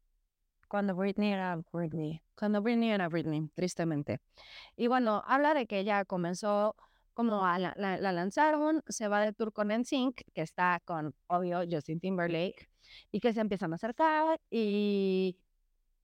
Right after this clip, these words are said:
Speaker 2: lo que sí se dio cuenta desde el principio, que es algo que, bueno, todos nos hemos dado cuenta, es que le hacían unas preguntas a Justin y que las que le hacían a ella eran completamente distintas, porque normalmente, y eso sí, no sé si se han fijado, pero a los hombres les preguntan cosas como,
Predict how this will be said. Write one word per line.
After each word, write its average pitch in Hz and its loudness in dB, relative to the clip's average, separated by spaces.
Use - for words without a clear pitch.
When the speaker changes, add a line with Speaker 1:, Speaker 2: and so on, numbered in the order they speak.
Speaker 2:
lo 254 0
que 254 0
sí 320 0
se 359 2
dio 285 2
cuenta 226 0
desde 170 0
el 160 -2
principio, 185 -2
que 160 -4
es 160 -6
algo 156 -2
que, 98 -4
bueno, 135 -4
todos 170 -2
nos 156 -2
hemos 160 -2
dado 156 0
cuenta, 208 -2
es 202 -2
que 226 2
le 196 2
hacían 220 0
unas 226 -2
preguntas 185 -2
a 180 0
Justin 208 0
y 190 -4
que - -4
las 175 0
que 185 -2
le 170 0
hacían 202 -2
a 202 2
ella 185 0
eran 180 -2
completamente 170 -2
distintas, 151 -6
porque - -6
normalmente, 277 4
y 247 2
eso 196 -2
sí, 175 -2
no 156 -2
sé - -6
si 160 -4
se 147 -4
han 147 -4
fijado, 233 0
pero 175 0
a 208 0
los 208 0
hombres 247 2
les 226 -2
preguntan 196 -2
cosas 185 -4
como, 156 -2